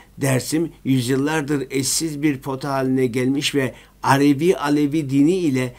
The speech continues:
Zaza dili artık farklı etnik kökenlere sahip insanların kolektif kimliğinin ana bileşenleri haline gelmiştir. Western Armenia televizyonu Zazaların kim olduğunu ve Ermenilerle ilişkilerinin ne olduğunu sunuyor.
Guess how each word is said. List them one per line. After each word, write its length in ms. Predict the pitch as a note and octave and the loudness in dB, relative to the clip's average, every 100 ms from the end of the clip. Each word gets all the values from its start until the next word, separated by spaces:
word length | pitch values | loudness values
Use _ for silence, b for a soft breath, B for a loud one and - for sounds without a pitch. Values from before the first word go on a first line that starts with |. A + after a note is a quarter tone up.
| B - | B -2
Zaza 460 | B2 E3 E3+ D#3+ | 2 4 2 -2
dili 240 | D#3 D#3 D#3+ | -2 -4 -4
artık 440 | C3 C3 C#3+ C3 | -6 -6 -6 -6
farklı 380 | C3 B2+ - D3+ | -6 -8 -6 -6
etnik 320 | C#3+ C#3 C3+ | -6 -6 -6
kökenlere 560 | C3+ C3 C3+ C3 C#3 D3+ | -4 -2 0 0 -2 -2
sahip 340 | C#3+ C#3 C3+ | -4 -4 -4
insanların 640 | D3 C#3 D3 D3+ D3+ F3 E3 B B | -4 -2 -2 0 0 -2 -4 B B
kolektif 560 | E3+ E3+ E3+ F#3+ F#3 - | 2 2 4 0 -4 -2
kimliğinin 540 | D#3+ D3+ D3 D#3 E3 B B | 0 2 2 0 -2 B B
ana 340 | C3+ D#3+ E3 D#3 | -2 0 0 0
bileşenleri 680 | D#3 C3+ C#3+ C#3+ C#3 C#3+ | 0 0 4 4 4 0
haline 400 | C3 C3 B2+ B2 | -2 0 0 0
gelmiştir. 680 | A2+ A2+ G#2+ G2+ - G2+ - - b b b | -4 -8 -8 -8 -10 -10 -14 -20 b b b
Western 380 | F#3+ A3 F#3+ F3+ | 2 2 4 2
Armenia 600 | C#3+ B2+ B2+ B2 B2 B2+ | 2 2 2 2 0 -2
televizyonu 760 | B2 B2 B2 B2+ A#2 C3 E3 F3+ | -2 -2 0 -2 0 2 2 2
Zazaların 720 | F3+ D#3 E3 E3 E3 E3+ D#3+ | 0 0 0 0 2 2 2
kim 240 | F3 E3 | 2 0
olduğunu 640 | D#3 D3+ C#3 D3 D#3 E3+ D#3+ | 0 0 0 2 2 2 2
ve 80 | |
Ermenilerle 840 | D3 C3+ C#3+ C#3+ C#3+ D3 D#3+ E3 D#3 | 0 0 2 4 4 2 0 0 0
ilişkilerinin 760 | C#3 A#2+ B2+ A#2+ A2+ C#3+ D3 b b - | -2 -4 -6 -6 -4 -4 -4 b b -2
ne 120 | F#3 | 0
olduğunu 520 | F3 D3 A#2+ A#2+ B2 | 2 2 0 -2 -2
sunuyor. 500 | A#2 A#2 A2 G#2+ G2 | -6 -8 -8 -8 -12